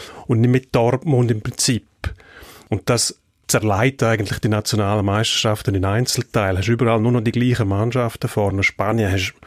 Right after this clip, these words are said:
entweder ist es Real Madrid oder Barcelona. Vielleicht Atletico mal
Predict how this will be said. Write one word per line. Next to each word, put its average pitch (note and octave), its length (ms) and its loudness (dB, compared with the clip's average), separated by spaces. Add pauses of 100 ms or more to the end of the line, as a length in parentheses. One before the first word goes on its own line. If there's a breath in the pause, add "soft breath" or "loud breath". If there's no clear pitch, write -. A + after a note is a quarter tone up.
(240 loud breath)
entweder A2+ 320 0
ist G2+ 140 0
es - 80 -2
Real A2+ 180 2
Madrid G#2+ 480 0 (540 loud breath)
oder B2 200 2
Barcelona. G#2 760 2
Vielleicht - 340 -4 (240)
Atletico A#2+ 840 0
mal G#2+ 380 2